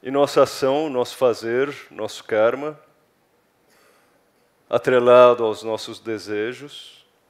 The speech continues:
que querem cumprir as nossas necessidades, o que vai nos definindo frente aos olhos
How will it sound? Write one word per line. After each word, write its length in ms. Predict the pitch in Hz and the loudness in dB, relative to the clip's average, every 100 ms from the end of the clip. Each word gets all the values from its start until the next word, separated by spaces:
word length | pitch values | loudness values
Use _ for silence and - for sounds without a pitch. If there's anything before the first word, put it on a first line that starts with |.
| _ _ _ _ _ _ _ _ _ _ _ _ | _ _ _ _ _ _ _ _ _ _ _ _
que 120 | 143 | -12
querem 340 | - 156 156 | 4 4 4
cumprir 680 | 147 147 131 - 135 143 135 | -2 -6 -6 -4 -2 0 2
as 240 | 113 107 | 0 -2
nossas 680 | 117 117 117 - 117 107 98 | -6 -4 -4 -6 -6 -4 -8
necessidades, 1300 | - 110 - 113 110 104 98 101 113 143 - - _ _ _ _ _ _ _ _ _ _ _ _ _ _ _ _ _ _ | -10 -12 -12 -14 -12 -6 -4 -4 -6 -14 -20 -20 _ _ _ _ _ _ _ _ _ _ _ _ _ _ _ _ _ _
o 120 | 135 | -14
que 120 | 143 151 | -2 0
vai 320 | 147 156 156 | 6 6 6
nos 200 | 156 127 | -2 -4
definindo 840 | 139 135 139 123 135 147 117 98 101 _ _ _ _ _ _ _ _ _ _ _ _ _ _ _ _ _ _ _ _ _ _ _ _ _ | -6 -6 -10 -8 -8 -10 -12 -16 _ _ _ _ _ _ _ _ _ _ _ _ _ _ _ _ _ _ _ _ _ _ _ _ _ _
frente 480 | - 143 147 139 | -6 0 0 0
aos 240 | 131 117 117 | -6 -6 -4
olhos 720 | 123 131 120 110 85 - - | 0 2 0 -10 -14 -20 -20